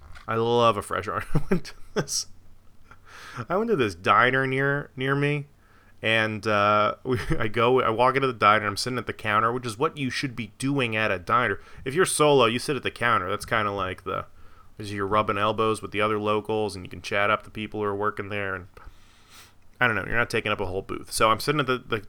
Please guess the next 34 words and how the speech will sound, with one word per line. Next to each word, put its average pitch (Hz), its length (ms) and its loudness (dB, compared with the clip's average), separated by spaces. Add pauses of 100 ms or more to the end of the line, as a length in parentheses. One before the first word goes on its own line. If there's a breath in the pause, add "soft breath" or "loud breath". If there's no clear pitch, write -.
(180)
counter, 101 440 0 (560 soft breath)
and 117 120 0
I'm 107 160 2
looking 135 400 0
at, 107 160 2
I 107 80 0
look 127 260 -2
across 113 400 2
the 101 100 -10
thing, 113 220 -4
they've 113 120 -4
got 104 100 -2
this - 140 -6
coffee 117 320 0
machine, 131 320 -6
and 117 120 -6
they've 120 180 -4
got 120 200 0
this 113 180 -2
amazing 135 1000 -2 (440 soft breath)
orange 123 480 0
juice 123 360 -6
machine, 107 680 -4 (380 soft breath)
and 120 160 -2
they 123 80 2
literally 139 420 4
have, 113 120 2
they 110 100 2
have 104 140 0
a, 95 80 -2 (220)
they 123 100 0
have 110 100 2
a 95 80 0
whole, 143 300 0